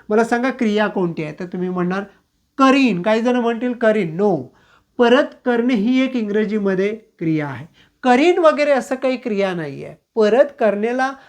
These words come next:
आपल्यामध्ये रिटर्न, इंग्रजीमध्ये शब्द आहे रिटर्न. So बरीच मुलं काय करतात, फक्त एक शब्द दिसला की त्याला, अ,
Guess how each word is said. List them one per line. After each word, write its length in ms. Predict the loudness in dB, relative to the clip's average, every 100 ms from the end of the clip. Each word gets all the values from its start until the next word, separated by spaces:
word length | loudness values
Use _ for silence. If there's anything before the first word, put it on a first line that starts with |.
| -12
आपल्यामध्ये 640 | -10 -2 -2 0 0 0
रिटर्न, 440 | 0 -2 2 2 2
इंग्रजीमध्ये 600 | -2 -2 -2 -2 -2 -2
शब्द 300 | -4 -2 -2
आहे 160 | 0
रिटर्न. 320 | -2 -4 -8 -14 _ _ _
So 100 | 0
बरीच 260 | 2 4 2
मुलं 240 | 2 2
काय 160 | 4 0
करतात, 280 | -2 -4 -8 -8
फक्त 220 | -10 -10
एक 260 | -8 -6 -4
शब्द 280 | -6 -4 -4
दिसला 460 | -4 -4 -2 -2
की 140 | -4 -2
त्याला, 320 | 0 2 0 -6 _ _ -10
अ, 260 | -4 -4